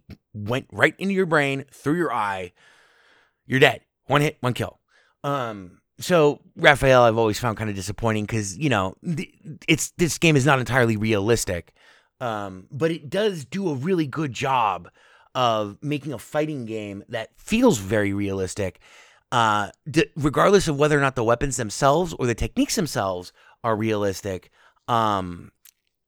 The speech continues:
it provides a very, uh, it has its own universe where everything makes sense and seems very realistic,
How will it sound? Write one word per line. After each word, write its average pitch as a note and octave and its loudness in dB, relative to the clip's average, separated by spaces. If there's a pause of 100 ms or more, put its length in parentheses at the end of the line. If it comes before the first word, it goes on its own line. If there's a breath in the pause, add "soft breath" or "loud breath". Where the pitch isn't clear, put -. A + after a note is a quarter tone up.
it D3 -2
provides D3+ 0
a - -10
very, F#3+ -2 (920 soft breath)
uh, B2+ -8 (1600)
it D3+ -4
has G3+ 0
its - -4
own F#3 0
universe C#3+ 0
where B2+ -2
everything C#3 2
makes A#2 2
sense G#2 0
and A#2 0
seems A#2+ 2 (2000)
very E3+ 2
realistic, C#3 0